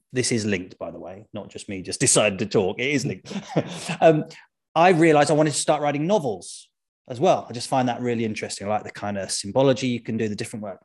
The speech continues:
Anyway, and then after that, this, this is the link. I've been working on narrative nonfiction, kind of the permission to take a,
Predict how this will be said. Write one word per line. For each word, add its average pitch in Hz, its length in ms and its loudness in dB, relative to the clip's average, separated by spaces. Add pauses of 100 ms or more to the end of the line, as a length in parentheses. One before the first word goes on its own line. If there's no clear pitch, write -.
Anyway, 127 300 -2 (360)
and 143 100 4
then 156 120 8
after 214 320 6
that, 123 320 0 (400)
this, 131 200 2
this 127 220 0
is 117 120 -2
the 110 80 -2
link. 104 280 -6 (160)
I've 143 160 2
been 160 320 0
working 147 340 2
on 139 340 2
narrative 190 540 2
nonfiction, 101 840 -8 (640)
kind 151 300 4
of 131 180 2
the 147 80 0
permission 147 600 2
to - 80 -4
take 185 540 2
a, 131 200 0